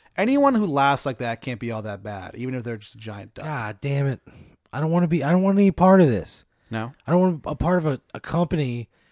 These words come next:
Speaker 2: with a giant fucking talking duck, Pat.
Speaker 1: Yeah, well, you s-, they sell equipment to ducks. And the reason that they're so
Speaker 2: Why would a
Speaker 1: success-
Speaker 2: duck need a barrel rod,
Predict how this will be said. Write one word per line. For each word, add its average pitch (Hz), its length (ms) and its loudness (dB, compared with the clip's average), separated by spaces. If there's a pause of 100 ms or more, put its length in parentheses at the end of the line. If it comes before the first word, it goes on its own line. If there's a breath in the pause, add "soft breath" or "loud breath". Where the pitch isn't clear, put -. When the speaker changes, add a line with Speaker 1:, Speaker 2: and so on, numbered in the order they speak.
(340)
Speaker 2:
with 135 160 -8
a 147 100 -4
giant 131 560 -2
fucking 175 460 0
talking 165 420 0
duck, 120 380 -2
Pat. 98 340 -8
Speaker 1:
Yeah, 240 220 -2
well, 160 80 -6
you 175 80 -4
s-, - 160 -10
they 165 160 0
sell 180 340 2
equipment 160 640 -4
to 143 80 -8
ducks. - 640 -6
And 139 160 -6
the 139 40 -4
reason 156 220 -2
that 147 120 -2
they're 139 100 -6
so 143 160 -4
Speaker 2:
Why 196 180 10
would 226 120 10
a - 20 8
Speaker 1:
success- 185 100 8
Speaker 2:
duck - 220 8
need 208 100 4
a 196 60 6
barrel 170 580 6
rod, 135 420 4